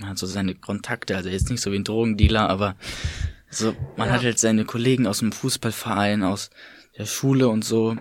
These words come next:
Speaker 1: hat man seine guten Freunde und halt noch seine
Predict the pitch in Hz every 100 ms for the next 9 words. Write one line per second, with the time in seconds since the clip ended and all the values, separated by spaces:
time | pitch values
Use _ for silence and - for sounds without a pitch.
0 | - 107 - 98 98 95 92 - _ _
1 | _ _ - - - 139 131 - - 123
2 | 117 110 110 104 101 95 - 98 95